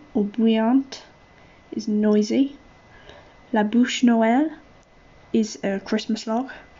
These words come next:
Le bulletin or le bulletin scolaire would be a school report,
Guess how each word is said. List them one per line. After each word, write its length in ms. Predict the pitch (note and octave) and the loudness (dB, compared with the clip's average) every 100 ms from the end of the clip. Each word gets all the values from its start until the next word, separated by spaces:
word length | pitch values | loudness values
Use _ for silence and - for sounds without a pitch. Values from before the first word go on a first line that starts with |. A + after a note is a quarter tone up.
| - - - - - - - - - - - - | -20 -20 -20 -20 -20 -20 -20 -20 -20 -20 -12 -2
Le 100 | G#3+ | 0
bulletin 800 | G#3+ A#3 A#3 A#3 - C4 D#4 D4+ - - | 2 2 2 0 0 2 2 0 -16 -6
or 200 | G#3+ G#3 | -2 2
le 100 | G3+ G3+ | 2 0
bulletin 760 | G#3 A3+ A#3 A#3 B3+ C4+ D4 - | 0 0 0 -2 -2 0 -2 -6
scolaire 680 | - - - A3 G#3 G#3 C4+ - - - - - | -14 -14 -2 0 2 2 0 -4 -16 -20 -20 -10
would 80 | G#3+ | -4
be 220 | G3 - - | 0 -2 -2
a 280 | G3 G3 G3 | -2 -2 -6
school 400 | - - G3+ G3+ | -12 -6 -4 -2
report, 560 | G3 G#3 A3 - - | -4 -4 -4 -4 -10